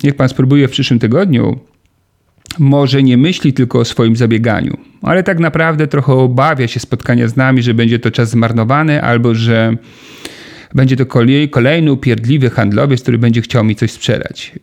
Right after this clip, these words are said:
Więc jeżeli on, e, ma życzenie połączyć się ze mną na te dwadzieścia minut na Skype'ie, to jest to moje okienko, które je łatwiej sobie zorganizuję. Dobra, na to się zgodzę. E, w związku z tym, jeżeli chcemy pracować z klientami z wyższej półki,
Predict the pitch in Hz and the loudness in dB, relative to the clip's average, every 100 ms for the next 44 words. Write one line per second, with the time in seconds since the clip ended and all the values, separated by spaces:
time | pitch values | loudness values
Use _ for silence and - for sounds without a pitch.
0 | - 165 233 233 202 170 165 185 175 143 | -6 -2 0 0 0 0 0 0 2 2
1 | 156 151 151 139 135 131 117 139 175 147 | 0 2 2 2 2 2 2 2 0 -2
2 | 156 143 131 135 127 123 143 139 - 117 | 0 2 2 0 0 0 0 -2 0 0
3 | 127 127 123 120 117 123 113 117 131 - | 2 2 2 2 0 0 0 0 -2 0
4 | 120 117 117 117 101 - 131 135 135 123 | 0 2 0 -2 -4 -2 -2 0 0 0
5 | 131 135 - 123 117 120 110 110 127 160 | -2 -6 -4 -4 -2 0 2 2 2 2
6 | 160 135 - 127 123 123 123 113 - - | 2 0 0 0 0 0 0 0 -4 -10
7 | - 127 123 156 - 139 131 131 117 113 | -2 2 2 0 0 -2 0 0 0 0
8 | 113 104 101 143 147 120 135 113 110 139 | 0 0 0 0 0 0 0 -2 -6 -2
9 | 117 127 127 110 - 104 101 - _ - | 0 0 0 -4 -2 -2 -2 -6 _ -4
10 | 113 120 107 - - _ _ - - - | 0 0 0 -4 -8 _ _ -20 -20 -20
11 | - - - - _ _ - 123 117 113 | -20 -20 -20 -20 _ _ -2 0 2 2
12 | 120 226 - 247 - 135 214 180 135 156 | 0 -2 -2 -2 0 2 2 2 2 0
13 | 143 - 156 202 - 151 143 135 131 - | 0 -2 -2 0 0 -2 0 0 -2 -2
14 | 123 117 123 120 117 120 - 127 123 107 | 0 0 2 0 0 0 0 0 0 0
15 | 110 117 135 220 | 0 0 2 0